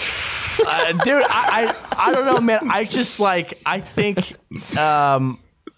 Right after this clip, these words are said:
I just think there's so much more out there. You know what I'm trying to say? Like, and, and I've had a lot of people tell me, I've had my parents tell me, people that I love and respect tell me that, like, it's just not possible. Like,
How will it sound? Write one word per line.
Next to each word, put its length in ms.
I 120
just 180
think 160
there's 160
so 240
much 220
more 180
out 260
there. 220
You 160
know 80
what 80
I'm 120
trying 180
to 80
say? 280
Like, 360
and, 240
and 220
I've 160
had 120
a 60
lot 260
of 60
people 220
tell 240
me, 80
I've 160
had 160
my 160
parents 500
tell 280
me, 220
people 340
that 100
I 120
love 300
and 120
respect 440
tell 140
me 120
that, 280
like, 260
it's 160
just 200
not 180
possible. 560
Like, 240